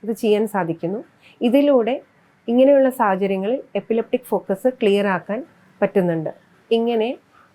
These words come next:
എപ്പിലെപ്റ്റിക് ഫോക്കസ് മനസ്സിലാക്കിയതിന് ശേഷം ഇതിനെ ശസ്ത്രക്രിയയിലൂടെ നീക്കം ചെയ്യുകയോ അല്ലെങ്കിൽ ലേസർ സമാനമായ റേഡിയോ ഫ്രീക്വൻസി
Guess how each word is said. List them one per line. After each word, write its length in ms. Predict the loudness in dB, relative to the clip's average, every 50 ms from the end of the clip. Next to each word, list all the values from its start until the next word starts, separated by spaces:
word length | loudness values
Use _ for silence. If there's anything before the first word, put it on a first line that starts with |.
| -2 -2
എപ്പിലെപ്റ്റിക് 560 | -2 0 0 -2 -2 -2 -2 -6 -8 -6 0
ഫോക്കസ് 400 | -2 -2 0 0 -4 -4 -4 -2
മനസ്സിലാക്കിയതിന് 840 | -2 0 0 -2 -4 -6 -4 -4 -2 -4 -4 -2 -2 0 0 0 -2 -2 0 0
ശേഷം 400 | 2 2 2 0 -6 -12 -12 -12 -12 _ _ _ _ _ _ _ _ -18 -6 -2
ഇതിനെ 320 | -2 0 0 2 2 2 0 0 -2
ശസ്ത്രക്രിയയിലൂടെ 1000 | -2 -2 -2 0 -2 -2 0 0 -2 -2 -2 0 0 0 0 2 2 2 2 0 -2 -2 -10 _ _ _ -2
നീക്കം 320 | -2 -2 0 0 0 0 0 2
ചെയ്യുകയോ 540 | 2 2 2 2 0 -2 -4 -4 -4 -6 -6 -10 _ _ _ _ _ _ _ _ -4 -2
അല്ലെങ്കിൽ 400 | 0 2 2 0 0 0 -4 -6 -6 _ _ _ _ _ -4 2
ലേസർ 460 | 2 2 2 2 -2 0 0 0 0
സമാനമായ 760 | 0 -4 -4 -2 -2 0 -2 -2 -2 -2 -2 -4 -4 -4 -6 -8 -8 -10 -14 _ _ _ _ _ _ _ _ _ _ _ -8 0
റേഡിയോ 360 | 2 2 2 2 4 2 2
ഫ്രീക്വൻസി 680 | 2 2 -2 -2 -2 -2 -2 -2 0 0 0 -2 -4